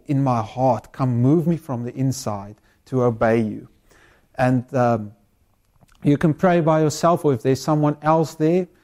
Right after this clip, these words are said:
maybe you can pray with them, whether it's a friend or a family member. And let's really in our hearts turn to the Lord and ask him to, to unveil us, to remove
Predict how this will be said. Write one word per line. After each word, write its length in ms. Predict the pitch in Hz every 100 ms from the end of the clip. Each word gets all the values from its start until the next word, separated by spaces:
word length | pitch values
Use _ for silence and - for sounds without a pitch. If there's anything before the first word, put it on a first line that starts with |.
| _ _
maybe 340 | 127 131 135 139
you 200 | 135 131
can 320 | 139 123 117 _ _ -
pray 300 | 170 151 147
with 200 | 135 117
them, 220 | 147 147
whether 240 | 127 131
it's 140 | 120 -
a 60 |
friend 420 | - 156 156 151
or 140 | 135 123
a 40 |
family 520 | - 165 156 156 147
member. 480 | 147 139 135 139 180 - _ _ _ _ _ _ _
And 200 | 139 135
let's 380 | 160 233 - - _ _ -
really 400 | 117 151 180 175
in 180 | 175 165
our 140 | 156
hearts 500 | 113 135 135 135 - _ _ _
turn 320 | - 180 190 185
to 120 | 165
the 140 | 143
Lord 320 | 120 120 120
and 120 | 113 113
ask 300 | 147 151 -
him 160 | 131 117
to, 340 | 131 123 110 - _ _ _ _ _
to 140 | - -
unveil 600 | 156 156 120 113 117 110
us, 420 | 98 113 - _ _ _
to 140 | - 120
remove 680 | 117 120 131 143 151 143